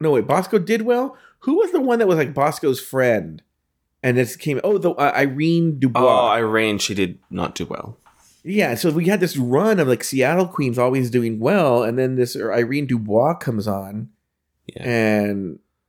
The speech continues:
Speaker 1: it was like, "Au revoir, Dubois."
Speaker 2: <laughs> Yeah.
Speaker 1: By the way,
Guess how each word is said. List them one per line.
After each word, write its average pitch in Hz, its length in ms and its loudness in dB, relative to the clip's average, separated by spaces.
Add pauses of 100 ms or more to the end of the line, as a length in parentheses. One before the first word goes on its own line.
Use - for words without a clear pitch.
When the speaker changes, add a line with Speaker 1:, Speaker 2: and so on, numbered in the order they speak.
(760)
Speaker 1:
it 113 120 -8
was 113 180 -4
like, 107 180 2
"Au 120 80 4
revoir, 135 460 2
Dubois." 117 520 0 (600)
Speaker 2:
<laughs> - 140 0
Yeah. 123 220 4
Speaker 1:
By 214 80 2
the 185 100 0
way, 151 80 6